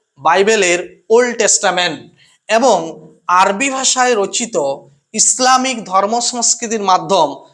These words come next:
এবং সংস-, সমস্ত বইগুলো আরবি ভাষায় রচিত হয়েছে।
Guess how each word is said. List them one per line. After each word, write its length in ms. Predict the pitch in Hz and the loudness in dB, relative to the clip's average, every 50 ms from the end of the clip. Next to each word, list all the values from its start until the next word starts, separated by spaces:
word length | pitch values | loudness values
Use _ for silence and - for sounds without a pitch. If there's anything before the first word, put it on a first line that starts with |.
| _ _ - | _ _ -2
এবং 220 | 175 185 233 247 220 208 202 | 0 2 2 2 2 0 -2
সংস-, 440 | 196 - - 208 220 - - - - - - _ | -2 -4 -2 -2 0 0 0 0 -2 -8 -14 _
সমস্ত 500 | - - - 180 190 226 240 - - - 220 190 180 180 175 - - _ _ _ _ _ _ _ _ _ _ _ _ _ _ 151 | -10 -8 -6 -4 -4 -4 -4 -4 -2 2 2 2 2 2 -2 -8 -16 _ _ _ _ _ _ _ _ _ _ _ _ _ _ -10
বইগুলো 540 | 151 151 196 233 247 226 214 208 180 160 156 156 156 - - - - _ _ _ - | -2 2 2 2 4 2 2 2 2 2 0 0 -4 -8 -14 -20 -20 _ _ _ -2
আরবি 340 | 175 180 185 185 185 196 220 | 0 2 2 2 0 -2 -4
ভাষায় 420 | 196 202 196 - - 196 180 180 175 | -2 -2 0 0 2 2 2 2 0
রচিত 380 | 180 175 175 175 - 180 170 180 | 0 -2 -2 -4 -4 -4 -4 -4
হয়েছে। 460 | 170 160 170 170 165 151 - - | -2 0 0 0 0 0 -2 -2